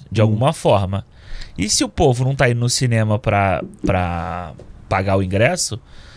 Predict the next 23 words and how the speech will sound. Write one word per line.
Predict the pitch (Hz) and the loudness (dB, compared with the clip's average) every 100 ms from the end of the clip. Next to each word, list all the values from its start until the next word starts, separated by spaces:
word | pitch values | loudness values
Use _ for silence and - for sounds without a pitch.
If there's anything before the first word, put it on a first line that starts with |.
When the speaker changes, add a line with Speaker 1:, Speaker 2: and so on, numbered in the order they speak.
| - - | -20 -12
Speaker 1:
em | - 208 | -8 0
casa | 131 120 135 | 2 2 2
talvez | 147 139 135 | 0 2 2
ele | 139 175 | 0 0
pague. | 202 180 113 95 101 - - - - | 0 0 0 -4 -14 -20 -20 -20 -4
Porque, | 110 107 - | -2 0 0
tipo, | 107 | 2
Speaker 2:
Talvez. | 135 107 90 - - - - | 4 4 2 -4 -12 -6 0
Speaker 1:
talvez, | 247 170 151 113 | 2 4 0 0
porque | 165 110 | 0 4
o | 113 | 4
que | |
Speaker 2:
Talvez. | 113 107 | 6 4
Speaker 1:
acontece? | 95 - 110 - | 2 2 0 -2
Você | 120 139 175 | -4 -4 -2
alugar | - 196 147 123 | -2 0 0 0
um | |
filme, | - 160 135 120 | -2 -2 0 0
pelo | 143 | 0
menos | 160 175 | 0 -4
aqui | 180 165 | -4 -6
fora, | - 131 107 87 | -4 2 2 2
tá? | - 120 | -2 -4